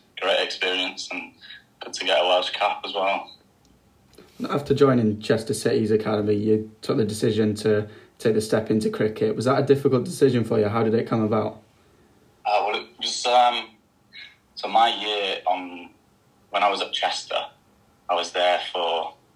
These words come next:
Speaker 1: about five or six years. And then on my scholar year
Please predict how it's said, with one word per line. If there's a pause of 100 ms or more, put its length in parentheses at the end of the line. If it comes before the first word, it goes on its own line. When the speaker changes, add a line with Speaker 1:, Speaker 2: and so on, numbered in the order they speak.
(280)
Speaker 1:
about
five
or
six
years. (640)
And
then
on
my
scholar
year